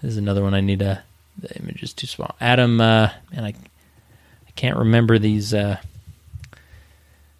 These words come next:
it is, uh, Adam McHugh. That's right.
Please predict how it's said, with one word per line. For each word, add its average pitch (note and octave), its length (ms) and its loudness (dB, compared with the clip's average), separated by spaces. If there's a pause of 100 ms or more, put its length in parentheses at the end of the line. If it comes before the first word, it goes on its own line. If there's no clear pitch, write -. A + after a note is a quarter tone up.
(440)
it F3+ 160 -4
is, D#3 420 4
uh, C3+ 300 4
Adam E3 520 2 (380)
McHugh. B2 440 0
That's C3+ 240 -4
right. G2+ 220 -8